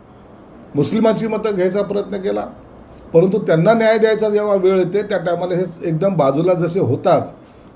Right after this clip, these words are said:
त्यामुळं एमआयएमने दिलेला इशारा आहे आणि मुस्लिम समाजाची डोळे उघडायसाठी त्यांनी काढलं, आता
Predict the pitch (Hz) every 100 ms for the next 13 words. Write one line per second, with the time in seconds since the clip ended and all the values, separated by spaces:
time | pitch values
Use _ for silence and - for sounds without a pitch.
0 | - 170 202 190 196 226 180 147 147 180
1 | 180 208 190 156 165 170 151 123 175 156
2 | 113 107 - - - - 175 202 160 -
3 | 196 202 - 160 160 160 - 208 160 143
4 | 170 185 139 123 156 170 170 139 196 170
5 | 156 185 180 147 147 147 139 - 180 233